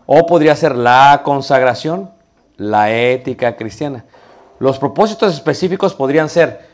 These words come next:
la fidelidad del cristiano, la restauración del infiel. Ahora, he aquí otro tip. Tú tienes tu sermón,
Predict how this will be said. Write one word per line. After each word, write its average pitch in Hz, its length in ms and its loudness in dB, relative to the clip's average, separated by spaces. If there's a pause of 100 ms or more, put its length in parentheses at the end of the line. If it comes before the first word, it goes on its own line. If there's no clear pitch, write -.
(240)
la 117 280 -2
fidelidad 120 560 -2
del 131 160 -4
cristiano, 127 640 -10 (680)
la 120 420 0
restauración 113 1300 -4
del 123 120 -6
infiel. 135 300 -10 (480)
Ahora, 127 500 4 (560)
he 147 180 4
aquí 170 460 0 (480)
otro 160 380 4
tip. 202 260 0 (1800)
Tú 151 160 -4
tienes 208 300 2
tu 156 100 -4
sermón, 147 600 0